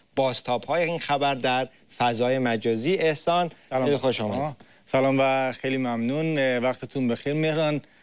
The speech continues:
Speaker 2: راستش، اه، خبرها در شبکه‌های اجتماعی اونقدر زیاده، می‌شه گفتش که در همین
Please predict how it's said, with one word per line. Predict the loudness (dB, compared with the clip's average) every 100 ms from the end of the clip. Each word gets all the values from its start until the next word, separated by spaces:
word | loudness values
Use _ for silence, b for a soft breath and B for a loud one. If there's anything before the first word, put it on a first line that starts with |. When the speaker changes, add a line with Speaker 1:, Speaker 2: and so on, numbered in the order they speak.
| b b -4
Speaker 2:
راستش، | 0 0 0 2
اه، | 4 4 4 2 -2 -2 -2
خبرها | 0 2 2 2
در | 0
شبکه‌های | 0 -2 0 -2
اجتماعی | 0 -2 0
اونقدر | 0 0 2 2 2 -2
زیاده، | -4 0 2 2 0 0 0
می‌شه | -2 -2
گفتش | -2 -2 -4 -2
که | 2
در | 2
همین | 2 0 0